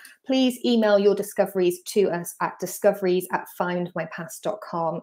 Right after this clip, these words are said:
And if Alex thinks, "Yes, that's a really good one," he'll be in touch. And hopefully Alex will be happy now that I have, I've shared that. Lovely.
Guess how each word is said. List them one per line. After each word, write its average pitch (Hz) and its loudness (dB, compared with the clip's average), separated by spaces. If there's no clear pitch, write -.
And 165 -8
if 190 -4
Alex - -6
thinks, - -12
"Yes, 196 -4
that's - -14
a 202 -2
really 220 4
good 190 -2
one," 170 -2
he'll 175 -4
be 156 -4
in 160 -14
touch. - -14
And - -12
hopefully 202 2
Alex 175 -2
will 180 -6
be 180 -4
happy - -10
now 156 -8
that - -14
I 156 -10
have, 160 -12
I've 190 2
shared 175 6
that. - -2
Lovely. 466 0